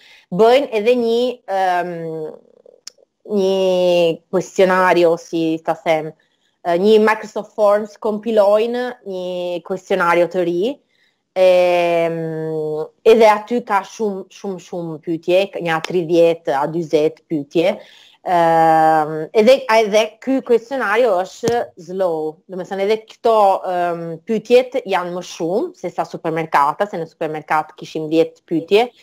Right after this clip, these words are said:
edhe në këtë, e, version kemi një tridhjetë dyzet, edhe shkon më në, në fund të, të relaksionit midis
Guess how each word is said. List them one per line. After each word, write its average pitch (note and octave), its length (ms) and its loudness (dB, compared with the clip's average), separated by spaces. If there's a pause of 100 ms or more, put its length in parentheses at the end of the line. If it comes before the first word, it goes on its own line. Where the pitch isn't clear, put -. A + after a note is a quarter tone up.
(240)
edhe E3 340 0
në E3+ 160 -4
këtë, F#3 240 2
e, E3+ 420 -2
version E3+ 720 -2
kemi E3 380 -2 (140)
një D#3+ 200 -2 (120)
tridhjetë E3+ 360 2
dyzet, A#3 440 2 (380)
edhe C4 340 2 (160)
shkon C4+ 480 -2
më A3 120 0
në, G#3 160 -2 (160)
në F#3+ 160 -6
fund F#3 480 -4
të, E3 220 -2 (1000)
të G3 220 2
relaksionit F#3+ 720 0
midis D#3+ 420 -2